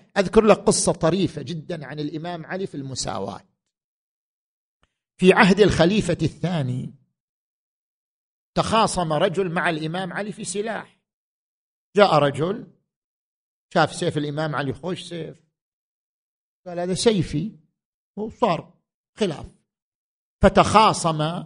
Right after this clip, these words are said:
عند الخليفة الثاني، فقال الخليفة الثاني:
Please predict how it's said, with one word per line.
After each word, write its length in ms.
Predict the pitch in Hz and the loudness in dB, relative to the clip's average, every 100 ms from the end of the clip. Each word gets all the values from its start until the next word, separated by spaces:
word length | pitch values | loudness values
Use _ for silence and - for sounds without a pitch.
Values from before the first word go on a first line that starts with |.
| - 185 | -8 -4
عند 260 | 208 190 | 0 4
الخليفة 920 | 214 240 - - _ - 151 185 - 180 | 2 2 -6 -14 _ -4 -4 -4 -6 -8
الثاني، 540 | 214 - - - 107 _ _ _ _ _ _ _ _ _ _ _ _ _ _ _ - | -10 -10 -16 -16 -20 _ _ _ _ _ _ _ _ _ _ _ _ _ _ _ 0
فقال 360 | 175 262 262 | 4 8 8
الخليفة 560 | 208 - 185 208 180 170 | 6 4 0 0 0 0
الثاني: 720 | 170 - 180 190 180 185 180 | -2 -2 0 0 0 -6 -8